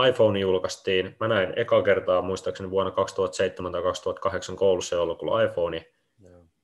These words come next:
Speaker 1: Hittolainen seuraava viiden vuoden aikana kaikki siirtyy älypuhelimeen. Ainakin mun, mun niinku i-, ikä, ikäluokassa. Jonkin sortin vaikka halpa, halpa älypuhelin. Ei kaikilla iPhonea ollut, mut kuitenkin. Ja tässä Bitcoinissa tulee käymään se sama juttu, että porukka alkuun silleen, että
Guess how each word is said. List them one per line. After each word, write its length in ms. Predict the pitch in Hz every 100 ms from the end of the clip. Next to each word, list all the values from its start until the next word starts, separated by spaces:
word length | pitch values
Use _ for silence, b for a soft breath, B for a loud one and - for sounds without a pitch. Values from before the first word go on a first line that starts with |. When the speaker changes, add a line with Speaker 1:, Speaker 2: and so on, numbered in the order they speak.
| -
Speaker 1:
Hittolainen 420 | - 107 101 101
seuraava 360 | 104 101 101
viiden 260 | 95 101 90
vuoden 240 | 90 92
aikana 280 | 90 85 87
kaikki 300 | 85 85 90
siirtyy 280 | 82 78 -
älypuhelimeen. 520 | - - - - -
Ainakin 300 | - 92 87
mun, 200 | 95 92 90
mun 160 | 120
niinku 220 | 107 101
i-, 140 | 98 104
ikä, 220 | - -
ikäluokassa. 500 | - 104 92 82 -
Jonkin 180 | 151 151
sortin 240 | 135 98 98
vaikka 180 | - -
halpa, 240 | 117 107 101
halpa 300 | 120 107 95
älypuhelin. 340 | 90 - 85
Ei 80 | 95
kaikilla 400 | 95 92 101 104
iPhonea 380 | 113 90 85 85
ollut, 180 | - - b b b -
mut 80 | -
kuitenkin. 380 | 113 92 82 -
Ja 340 | _ _ _
tässä 160 | 98 -
Bitcoinissa 440 | 139 139 156 -
tulee 180 | 110 101
käymään 380 | - 104 98 95
se 100 | 95
sama 220 | 120 120
juttu, 220 | 95 -
että 80 | _
porukka 340 | 110 104 - 95
alkuun 260 | 90 90
silleen, 240 | 82 78
että 100 | 78